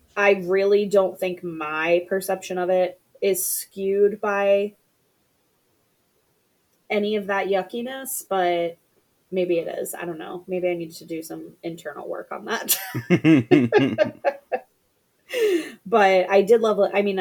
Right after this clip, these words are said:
Speaker 1: like I said, I love Lindsay Lohan. I'm always gonna watch everything she's in. Um,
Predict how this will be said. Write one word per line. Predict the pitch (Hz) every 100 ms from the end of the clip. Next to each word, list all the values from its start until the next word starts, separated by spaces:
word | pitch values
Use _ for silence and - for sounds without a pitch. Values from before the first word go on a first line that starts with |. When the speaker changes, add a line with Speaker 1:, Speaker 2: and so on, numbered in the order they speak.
| -
Speaker 1:
like | 202 185
I |
said, | 175 147
I | 151
love | 165 165
Lindsay | 156 151
Lohan. | 156 156 151 143
I'm | 143
always | 143 143
gonna | 143
watch | 139 - -
everything | - - 156
she's | - -
in. | - 202 196 - _ _ _ _
Um, | 160 160 147 147 139 190 202